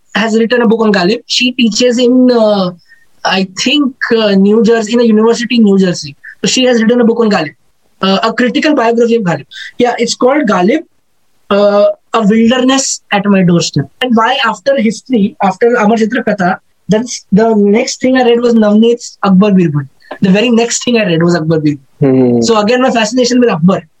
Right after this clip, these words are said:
Speaker 1: and the, and the Mughals. So this was when I was eight years old, seven years old. Then there was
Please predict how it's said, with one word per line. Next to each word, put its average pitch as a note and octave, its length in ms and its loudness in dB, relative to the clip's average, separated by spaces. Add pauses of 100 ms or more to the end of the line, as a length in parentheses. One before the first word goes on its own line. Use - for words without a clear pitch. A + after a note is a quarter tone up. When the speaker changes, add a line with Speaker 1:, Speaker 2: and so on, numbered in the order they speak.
(300)
Speaker 1:
and G#3 180 0
the, A#3 80 0
and G#3+ 140 0
the A#3 60 2
Mughals. F3 460 0 (1300)
So A3+ 100 -2
this A3 240 0
was B3+ 360 -2
when A#3 180 0
I A#3 80 0
was A#3+ 180 0
eight A3+ 200 0
years G#3+ 200 0
old, F3+ 180 2
seven G#3+ 240 0
years F#3+ 220 0
old. C#3 140 -2 (480)
Then A3+ 240 2
there A#3+ 160 2
was B3 280 0